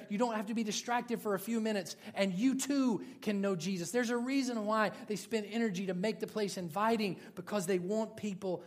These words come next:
to know Jesus. How many of you guys love whenever you walk in the door and there's snacks out there and the coffee's fresh and it always smells good?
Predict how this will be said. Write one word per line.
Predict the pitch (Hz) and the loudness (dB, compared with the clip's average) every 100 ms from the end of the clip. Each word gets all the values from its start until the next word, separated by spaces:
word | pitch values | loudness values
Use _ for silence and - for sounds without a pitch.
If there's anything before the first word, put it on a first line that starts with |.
| - | -12
to | - | -6
know | 175 175 | -2 0
Jesus. | 151 139 139 127 120 - - - | -2 -4 -6 -6 -12 -14 -20 0
How | - | 2
many | 294 285 | 4 4
of | |
you | 254 | 6
guys | 240 190 | 6 6
love | 190 214 220 220 - - - - | 6 8 10 6 -2 -14 -20 0
whenever | 208 214 208 180 - - - | 6 6 6 4 0 -14 -4
you | 180 | -2
walk | 156 208 220 226 | 4 6 6 4
in | 220 | 2
the | 180 | 2
door | 170 214 214 214 202 - - | 4 4 6 4 2 -8 -4
and | 170 156 | -2 0
there's | 143 117 | -2 -2
snacks | - 196 220 214 214 | -4 0 2 2 2
out | 220 202 202 | 2 2 4
there | 202 202 | 4 6
and | 185 | 4
the | 143 | -2
coffee's | - 208 208 208 202 - | -6 -2 0 0 -4 -6
fresh | - 196 196 185 180 | -2 2 2 2 -2
and | |
it | 156 | -4
always | 170 190 202 - | -2 0 0 0
smells | - 185 208 208 202 170 | -4 -2 0 0 -2 -4
good? | 202 202 202 202 | 0 2 2 0